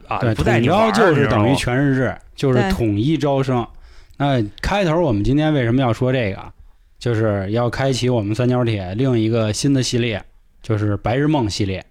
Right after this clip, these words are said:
Speaker 2: 这白日梦也先跟大家介绍一下，就是我们会设置一个特定的场景，然后我们天马行空的或者胡说八道的侃一侃这个情况。您说是这忆往昔也行，或者说我们是酒后胡话也可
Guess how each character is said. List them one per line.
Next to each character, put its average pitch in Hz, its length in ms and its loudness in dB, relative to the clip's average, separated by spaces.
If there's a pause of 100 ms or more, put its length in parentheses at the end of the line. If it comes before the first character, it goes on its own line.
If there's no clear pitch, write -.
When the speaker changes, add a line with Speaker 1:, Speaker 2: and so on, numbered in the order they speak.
(360)
Speaker 2:
这 131 80 -4
白 127 180 -2
日 175 80 0
梦 180 220 2
也 107 40 2
先 123 140 0
跟 151 140 2
大 131 120 0
家 139 140 0
介 147 220 -2
绍 104 120 -2
一 92 120 -6
下， 90 240 -8 (320)
就 123 100 -4
是 120 80 2
我 110 80 0
们 110 160 -2
会 139 160 0
设 147 240 0
置 127 160 0
一 127 140 0
个 110 340 -2 (140)
特 139 180 -2
定 127 160 2
的 117 80 0
场 110 300 -2
景， 117 160 -2 (500)
然 110 100 -2
后 117 120 0
我 110 40 2
们 104 320 0
天 131 160 -2
马 120 160 0
行 107 160 -2
空 123 220 0
的 95 160 -6 (400)
或 113 100 -2
者 107 80 0
胡 120 140 -2
说 123 100 0
八 131 160 -2
道 123 220 0
的 95 180 -10
侃 98 300 -4
一 123 40 -2
侃 104 160 -4
这 107 80 -2
个 113 80 -2
情 104 220 -10
况。 123 180 -4 (460)
您 147 240 0
说 185 260 0
是 127 320 0 (300)
这 135 100 -2
忆 170 200 0
往 101 220 -2
昔 214 280 0
也 107 180 -2
行， 123 440 -4 (440)
或 151 180 -4
者 117 140 0
说 151 200 -2
我 127 60 0
们 110 220 -2
是 123 240 -2
酒 110 220 -2
后 131 180 0
胡 135 260 -2
话 123 220 -2
也 107 240 -4
可 87 420 -10